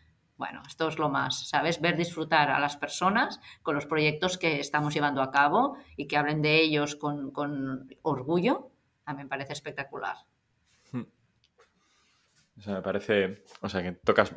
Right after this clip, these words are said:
Speaker 2: tocas muchas partes, ¿no? O sea, dentro de tus, de tus favoritos entiendo que, eh, tu día a día te, te, te gusta porque tienes muchas partes, eh, diferentes en las
Speaker 1: Ujú.
Speaker 2: que, en las que puedes tocar.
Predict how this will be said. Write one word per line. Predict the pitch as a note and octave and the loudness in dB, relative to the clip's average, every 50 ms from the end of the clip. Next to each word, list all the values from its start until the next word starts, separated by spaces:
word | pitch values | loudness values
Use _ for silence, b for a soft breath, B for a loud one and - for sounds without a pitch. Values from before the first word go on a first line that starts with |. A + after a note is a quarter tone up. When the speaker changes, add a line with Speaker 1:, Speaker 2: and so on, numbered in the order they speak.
| - | 0
Speaker 2:
tocas | - A2 A#2 A#2+ A2 | 4 6 6 6 6
muchas | A#2 A2 - G2+ - | 6 4 4 4 6
partes, | - F#2 F2 E2+ F2+ E2 F2+ | 6 6 6 6 2 0 2
¿no? | C3 | 2
O | C#3 | 2
sea, | B2 G#2 | 4 4
dentro | F#2+ G2 G2 G2+ G#2+ G#2+ | 4 4 4 6 6 8
de | G#2 G2+ G2 | 8 6 6
tus, | - G2+ G2+ G2 G2 F#2+ - - G2+ | 4 4 4 4 4 2 0 2 2
de | G2+ F#2+ | 2 2
tus | - - G2 F#2+ F#2+ F2+ | 4 2 2 2 2 6
favoritos | - G#2+ G2+ F#2+ G2 G2 G#2+ G#2 A#2+ A2 - | 8 10 10 10 8 6 4 4 4 4 4
entiendo | G#2 F#2+ G2+ G2+ G#2 G2 | 4 2 2 2 2 4
que, | F#2+ F#2+ F#2+ F#2 F2+ F2 E2+ B B B B B B B B _ _ | 4 6 6 6 6 4 2 B B B B B B B B _ _
eh, | G#2 F#2+ F#2 F2+ F2+ F2+ F2+ F2+ F2 - | 4 6 6 8 6 6 4 4 4 2
tu | G2+ F#2+ | 4 6
día | G2+ G#2 G#2 | 8 10 10
a | G2+ | 10
día | G2 G#2 G#2+ G#2+ G2+ - | 10 8 8 6 6 6
te, | - F#2+ F#2 F2+ F2 E2+ E2+ E2 E2+ E2+ E2 F2 F2 | 8 8 8 8 6 4 2 2 2 0 0 -2 0
te, | - F#2 D#2+ D2+ E2+ F2 | 2 2 2 4 2 4
te | - G2 F#2 | 6 6 6
gusta | F2+ G2 G#2+ - - C3 | 6 6 2 2 2 2
porque | - - F2+ F#2 F2+ | 2 2 0 -2 -2
tienes | G2 F#2+ F#2+ F2+ - | -2 -2 -2 -2 -4
muchas | G2 F#2+ - F2+ - - | -4 0 0 0 2 2
partes, | - F2+ F2+ - F#2+ F2+ F2 F2 F2 - - | 2 2 2 0 0 0 0 -2 -2 -4 -4
eh, | F2+ F2+ F2 F2 E2+ E2 | -2 0 0 0 0 -2
diferentes | G2 F#2+ - F#2 F2 F2 E2+ F#2 E2 D#2+ | -2 0 2 2 2 2 0 -2 -4 -2
en | F2 E2 | -2 -2
las | F2 E2+ - | -2 -4 -2
Speaker 1:
Ujú. | - | 0
Speaker 2:
que, | F2+ E2+ E2 D#2+ - | 0 0 0 -2 -6
en | - F2 E2+ | -8 -6 -6
las | E2+ D#2+ - | -6 -4 -4
que | - F2 | -4 -4
puedes | - - F2+ E2+ E2 D#2+ - | 0 0 0 0 0 -2 -4
tocar. | - - - D#2 D2+ | -8 -6 -6 -6 -8